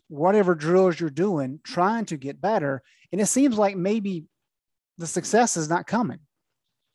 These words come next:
But if you keep your head down and you keep plowing through and keep trying to do the right thing,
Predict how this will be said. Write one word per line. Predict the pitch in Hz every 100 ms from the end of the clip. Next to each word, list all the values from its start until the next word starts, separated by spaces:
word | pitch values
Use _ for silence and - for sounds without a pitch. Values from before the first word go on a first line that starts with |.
| _ _ _ _
But | 175
if | 170
you |
keep | - 254
your | 233
head | 196 302 220
down | 147 131 127 139 - _ _
and | 156
you | 196
keep | - 262 -
plowing | 220 208 208
through | 180 185 190
and | 180 -
keep | 208 233
trying | 202 202
to | 180
do | 180
the | 147
right | 139 143
thing, | - 254 170 139